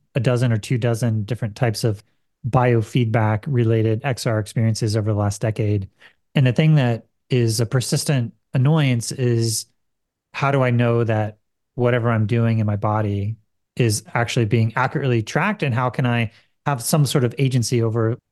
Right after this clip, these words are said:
things that already feel like so much out of my control? And the biofeedback devices seem to have this rolling average where it's not like you can really find a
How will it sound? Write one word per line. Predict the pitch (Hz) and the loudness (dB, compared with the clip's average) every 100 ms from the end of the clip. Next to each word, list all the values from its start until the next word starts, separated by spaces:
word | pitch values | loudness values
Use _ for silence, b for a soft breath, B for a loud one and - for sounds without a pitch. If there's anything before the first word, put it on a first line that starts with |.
| _ _ | _ _
things | 190 165 | 2 2
that | - - | 2 2
already | 165 156 | 2 4
feel | 135 147 | 2 2
like | 123 | 0
so | - 147 | 0 0
much | 127 143 | 0 0
out | 131 | -2
of | 120 | 0
my | 113 | -2
control? | 107 104 135 117 110 101 b b _ _ - | -2 -4 0 0 0 -4 b b _ _ -2
And | 143 127 117 - _ | 0 0 -2 -6 _
the | - | -4
biofeedback | 127 123 120 120 - 185 156 139 123 - _ _ - | 0 0 0 -2 -4 -2 0 0 -2 -6 _ _ -4
devices | 127 160 202 160 - | 0 0 0 0 0
seem | 160 151 | 0 2
to | 135 | 0
have | 131 127 - | -2 -4 -4
this | 120 104 - - | -6 -4 -8 -2
rolling | 127 135 135 117 | 2 4 4 4
average | 117 117 107 104 127 | 2 2 0 0 -2
where | 113 | -2
it's | - | 0
not | 135 139 | -2 0
like | 120 113 - _ _ _ _ | 0 0 -2 _ _ _ _
you | 147 | -2
can | 127 127 | 0 2
really | 123 117 | 2 0
find | 110 _ 143 131 127 | -2 _ 0 0 0
a | 120 110 | 0 -2